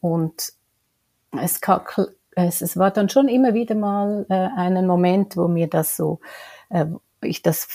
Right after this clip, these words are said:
zu verbinden versuchte, aber das war jetzt nicht das Thema Nummer eins bei mir.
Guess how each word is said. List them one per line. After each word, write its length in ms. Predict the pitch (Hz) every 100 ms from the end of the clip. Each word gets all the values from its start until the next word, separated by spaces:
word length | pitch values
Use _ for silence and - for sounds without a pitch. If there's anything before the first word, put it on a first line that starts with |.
| -
zu 140 | -
verbinden 560 | 165 165 185 247 254 254
versuchte, 640 | 233 226 214 220 - 214
aber 140 | 170 170
das 220 | 165 -
war 160 | 160
jetzt 240 | 151 151 -
nicht 460 | 160 151 - -
das 140 | 170 -
Thema 320 | - 165 160
Nummer 300 | 160 156 151
eins 380 | 151 170 220 -
bei 180 | 208 202
mir. 340 | 196 214 269